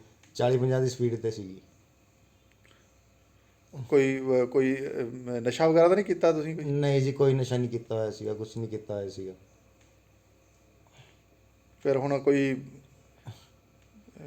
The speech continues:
Speaker 2: ਪੁਲਿਸ ਰਿਪੋਰਟ ਲਿਖਾਈ, ਕੋਈ, ਕੋਈ ਫੋਨ ਕੀਤਾ ਕੋਈ?
Speaker 1: ਹਾਂਜੀ,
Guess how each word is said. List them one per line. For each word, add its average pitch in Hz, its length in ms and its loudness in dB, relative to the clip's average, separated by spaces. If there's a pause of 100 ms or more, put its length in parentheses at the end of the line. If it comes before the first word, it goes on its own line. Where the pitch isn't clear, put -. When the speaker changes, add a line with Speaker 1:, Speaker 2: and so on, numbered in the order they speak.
(220)
Speaker 2:
ਪੁਲਿਸ 139 200 4
ਰਿਪੋਰਟ 156 220 2
ਲਿਖਾਈ, 143 260 2
ਕੋਈ, 170 180 0
ਕੋਈ 160 100 -2
ਫੋਨ 135 280 -6
ਕੀਤਾ 139 300 -2
ਕੋਈ? 156 180 -6 (140)
Speaker 1:
ਹਾਂਜੀ, 123 480 -8